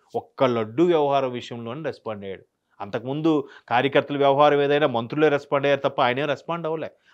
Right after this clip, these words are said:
ఆయన ఏంటి, ఆ శ్రీ సిటీ వెళ్తున్నాడు, అమరావతి వెళ్తున్నాడు, లేదంటే ఎవరెవరితో మీటింగ్లు, ఆ YouTube వాళ్ళతో మీటింగ్, Google వాళ్ళతో మీటింగ్లు, ఏఏ వాళ్ళతో మీటింగ్, ఇన్ని చేసుకు ఎందుకు చేస్తున్నాడు? ముందు అట్లా స్టార్ట్ అయితే వాటి ద్వారా అడ్వాన్స్లు అవి అయితే రెవెన్యూ జనరేట్ అయితే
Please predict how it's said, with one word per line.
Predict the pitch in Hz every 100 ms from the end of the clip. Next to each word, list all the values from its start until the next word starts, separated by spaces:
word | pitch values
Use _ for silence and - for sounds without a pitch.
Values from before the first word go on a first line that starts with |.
| _
ఆయన | 107 123
ఏంటి, | 139 160 156 147 - _
ఆ | 104
శ్రీ | - 143
సిటీ | 135 127
వెళ్తున్నాడు, | 123 117 117 113 110 110
అమరావతి | 110 135 139 123 117
వెళ్తున్నాడు, | 110 113 113 110 104 - - -
లేదంటే | 123 123 117
ఎవరెవరితో | 113 123 135 131
మీటింగ్లు, | 120 123 135 131 113
ఆ |
YouTube | 107 135 143 147
వాళ్ళతో | 131 120
మీటింగ్, | 117 120 120
Google | 117 104 131 143
వాళ్ళతో | 135 117 113
మీటింగ్లు, | 117 127 123 107 92 _ _ -
ఏఏ | 131 151 156
వాళ్ళతో | 147 131 123
మీటింగ్, | 127 135 135
ఇన్ని | 127 170 196 196
చేసుకు | 208 202
ఎందుకు | 185 220
చేస్తున్నాడు? | 202 190 175 160 160 - _ _
ముందు | 143 233 254 180 - _ _
అట్లా | 110 156 151
స్టార్ట్ | - 120 143 208
అయితే | 214 127 104 131 - _ _
వాటి | 110 120 101
ద్వారా | 120 156 196 147 160 - _ -
అడ్వాన్స్లు | 101 147 202 196 196 185 160
అవి | 143 156
అయితే | 135 131 170
రెవెన్యూ | 123 196 247
జనరేట్ | 143 143 160 151
అయితే | 143 131 220